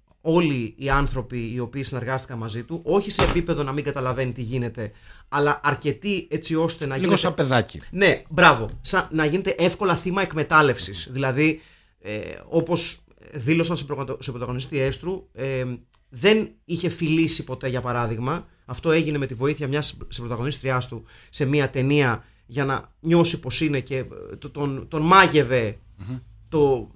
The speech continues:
Speaker 1: το, το αντίθετο φύλο, ήθελε πάντα να είναι γύρω από γυναίκες, να τις κοιτάει. Ε, ε, είναι καθαρά παιδικό, δηλαδή δεν
Speaker 2: Ναι.
Speaker 1: είναι καν στο, στο όριο, ας πούμε, του,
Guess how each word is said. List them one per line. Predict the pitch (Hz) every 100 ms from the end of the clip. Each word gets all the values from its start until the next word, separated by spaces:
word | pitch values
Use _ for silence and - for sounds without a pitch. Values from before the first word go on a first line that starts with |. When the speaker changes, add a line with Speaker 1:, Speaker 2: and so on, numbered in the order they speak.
| 107
Speaker 1:
το, | 160 139
το | 156
αντίθετο | 143 151 139 131
φύλο, | - 139 151 180 165
ήθελε | 151 151 143
πάντα | 139 143
να | 139
είναι | 135
γύρω | 123 143
από | 131
γυναίκες, | 123 113 143 139
να | 120
τις | 120
κοιτάει. | - - 139 147
Ε, | - -
ε, | 240 - - -
είναι | 233
καθαρά | 285 220 220 -
παιδικό, | 277 214 - 165 127 - -
δηλαδή | 151 156
δεν | 190
Speaker 2:
Ναι. | 214
Speaker 1:
είναι | 190
καν | 208
στο, | 208 214 180
στο | 175 160
όριο, | 160 156 143
ας | -
πούμε, | 147 135
του, | 143 135